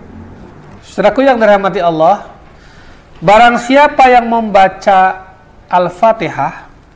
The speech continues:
seolah-olah, kata Rasul, dia sama dengan telah membaca sepertiga Al-Quran. Atau barang siapa yang membaca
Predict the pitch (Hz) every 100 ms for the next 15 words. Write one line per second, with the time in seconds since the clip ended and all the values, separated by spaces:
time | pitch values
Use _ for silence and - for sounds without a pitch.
0 | _ - _ - - - - - - -
1 | 240 220 190 185 165 135 165 - - 147
2 | 139 123 - 139 143 175 - _ _ _
3 | _ _ _ _ - - _ _ _ _
4 | - - - 170 175 202 214 220 226 -
5 | - 202 214 262 202 175 160 175 196 196
6 | - 196 196 185 - 180 175 151 139 -
7 | - 175 180 - - 269 254 - 185 165
8 | 151 160 151 131 - - - - - _
9 | _ _ _ _ _ 131 - 185 226 269
10 | - - - _ - 165 165 147 247 285
11 | 285 220 202 180 175 277